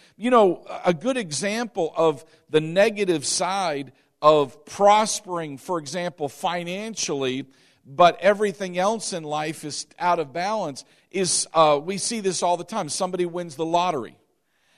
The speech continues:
and they come into millions, mi-, sometimes hundreds of millions of dollars, and they were broke beforehand. And guess what?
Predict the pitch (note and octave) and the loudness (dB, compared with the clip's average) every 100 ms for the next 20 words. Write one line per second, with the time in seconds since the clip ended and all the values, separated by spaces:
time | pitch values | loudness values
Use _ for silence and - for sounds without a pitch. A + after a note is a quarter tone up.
0 | _ F3 F3+ E3+ F#3+ F3+ C#3+ - A#3+ A#3+ | _ -2 -2 0 2 2 0 2 4 4
1 | A#3+ A#3 - G#3 D3 _ _ C#3+ F3+ G#3+ | 0 -2 -2 0 0 _ _ -10 -4 2
2 | C4 D4 D4 A3+ D#3+ B2+ A#2 A2+ - - | 4 6 4 0 -4 -6 -10 -10 -10 -12
3 | E3 G3+ G#3 - C#4 C4 D#3+ G3 D4 D#4+ | -8 0 0 2 -2 -2 -4 -2 -2 -2
4 | D4+ G#3 G#3 G3+ A#3 C4+ D4 C4+ A3 G#3 | -4 0 -2 0 4 4 4 -4 -6 -8
5 | G3 G#3+ B3+ A#3 E3+ - _ - F3+ G#3+ | -2 2 4 2 -2 -6 _ -4 -2 4
6 | A#3+ B3 A3 F#3+ E3+ B2+ F3 B3+ A#3 - | 2 4 4 4 2 2 6 6 4 -4
7 | G3 G3 A#3 B3 F#3 A#2+ D#2+ - _ _ | -2 0 2 2 0 -8 -16 -20 _ _
8 | _ _ _ - G3+ F#3+ E3+ D3+ _ _ | _ _ _ -2 2 2 -2 -14 _ _
9 | _ _ _ - F#3+ D#3+ C4 C4 - G3+ | _ _ _ -16 -12 2 2 2 -4 0
10 | B3+ G#3+ - | 0 0 -2